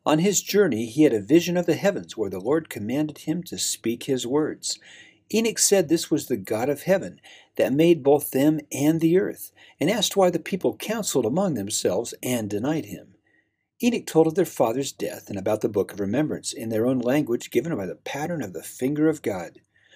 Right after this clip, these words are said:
The people trembled and could not stand in his presence. He taught them about the consequences of the fall,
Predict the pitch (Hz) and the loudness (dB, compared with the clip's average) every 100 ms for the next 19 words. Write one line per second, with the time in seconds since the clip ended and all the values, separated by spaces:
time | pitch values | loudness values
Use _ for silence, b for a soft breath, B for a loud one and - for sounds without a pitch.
0 | b b _ 147 202 - - - 202 139 | b b _ -4 2 4 4 4 4 6
1 | 139 - 120 120 - 107 104 127 170 - | 2 0 -6 -4 -2 -2 0 -2 -2 -2
2 | - 127 131 143 147 160 - 165 175 98 | -2 0 0 0 -2 -4 -2 2 2 0
3 | - - b b b b _ 156 - 190 | -8 -10 b b b b _ 0 2 -2
4 | 185 175 147 131 147 113 - 160 180 - | -2 -2 0 0 0 -4 -6 -6 -6 -4
5 | 151 156 151 - 131 123 110 - 170 131 | -4 -2 -2 -2 0 0 -4 -4 0 0
6 | - - | 0 -8